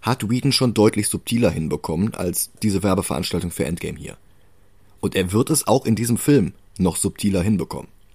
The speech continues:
Was mich auch ein bisschen stört, ist Wandas Motivation für diese Vision. Dass sie diesen, also Unsinn, für den besten Weg hält, Iron Man zu besiegen. Den Mann, dessen Bomben ihre Eltern auf dem Gewissen haben,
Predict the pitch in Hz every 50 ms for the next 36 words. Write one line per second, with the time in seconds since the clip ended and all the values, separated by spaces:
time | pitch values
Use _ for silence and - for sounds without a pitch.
0 | - - _ - - - - - - - - - - - - - - - - -
1 | - - 90 120 117 - - 156 175 175 143 151 - - 139 - - - 123 123
2 | 123 - - 110 - - - 92 80 92 101 120 135 - 85 80 - - 90 90
3 | - 101 87 90 87 - - - 131 123 104 69 - - - - - - - -
4 | 107 95 85 92 82 82 - - 78 73 - 73 69 - - - - - - -
5 | - - - - - - - - - - - - 95 92 - - 101 87 - -
6 | - - - - 117 113 117 143 151 143 139 - - - - - 92 85 80 71
7 | - - - - 110 120 131 117 85 85 82 92 147 - - - - - 107 104
8 | 98 87 104 107 - - 113 - - 101 104 - - 113 120 120 - - 90 90
9 | 101 104 104 104 104 - 107 101 113 104 101 120 113 87 71 - - - - -
10 | - - - - - - - - - - - - 95 92 87 120 139 175 180 160
11 | 151 135 107 85 80 - - - - - - - - - 101 104 - - 113 92
12 | - 104 117 151 - - 151 143 - - 123 143 139 143 - - 117 127 - 107
13 | 85 64 90 - 110 98 107 95 98 104 - 92 80 82 67 65 - - -